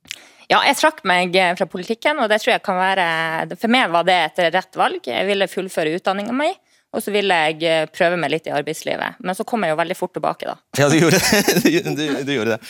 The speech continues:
Speaker 2: Hvor godt kan du norsk landbruk? Det er et komplisert område.
Speaker 1: Ja, jeg er jo oppvokst på gård,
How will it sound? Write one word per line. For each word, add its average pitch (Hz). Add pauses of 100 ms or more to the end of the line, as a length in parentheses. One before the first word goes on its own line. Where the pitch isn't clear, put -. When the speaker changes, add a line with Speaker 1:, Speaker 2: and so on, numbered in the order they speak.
(160)
Speaker 2:
Hvor 160
godt 147
kan 85
du 101
norsk 98
landbruk? - (560)
Det 82
er 90
et 104
komplisert 117
område. 82 (120)
Speaker 1:
Ja, 214
jeg 208
er 226
jo 302
oppvokst -
på 208
gård, 285